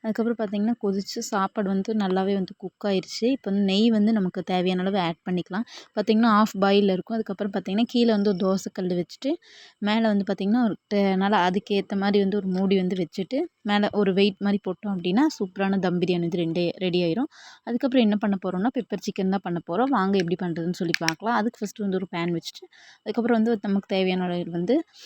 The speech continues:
ஆயில் வந்து ஆட் பண்ணிட்டு, ரெண்டு சின்ன வெங்காயம் வந்து எடுத்துருக்கேன். சாரி, பெரிய வெங்காயம். அதுக்கப்புறம் பார்த்திங்கன்னா,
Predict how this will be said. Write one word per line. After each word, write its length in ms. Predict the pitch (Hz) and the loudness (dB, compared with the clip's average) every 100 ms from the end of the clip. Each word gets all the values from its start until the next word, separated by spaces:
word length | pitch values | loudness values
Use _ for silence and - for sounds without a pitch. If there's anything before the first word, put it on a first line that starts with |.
| - - | -20 -2
ஆயில் 300 | 185 202 196 | 4 4 4
வந்து 180 | 190 185 | 2 2
ஆட் 200 | 175 - | 0 -2
பண்ணிட்டு, 420 | 196 185 175 254 | -2 -2 0 0
ரெண்டு 280 | 285 220 220 | 2 4 4
சின்ன 220 | - 214 202 | 2 2 2
வெங்காயம் 360 | 190 185 180 | 2 0 0
வந்து 140 | 175 202 | 0 -2
எடுத்துருக்கேன். 500 | 160 180 - 190 277 - _ _ | -4 -10 -6 -2 -2 -4 _ _
சாரி, 260 | - 196 180 | -4 0 0
பெரிய 260 | - 190 196 | 0 4 4
வெங்காயம். 520 | 190 175 175 175 214 311 _ _ _ _ _ - | 2 0 0 0 0 -2 _ _ _ _ _ -8
அதுக்கப்புறம் 440 | 220 233 226 247 233 | -4 -2 -2 0 0
பார்த்திங்கன்னா, 420 | 208 202 208 | 0 2 2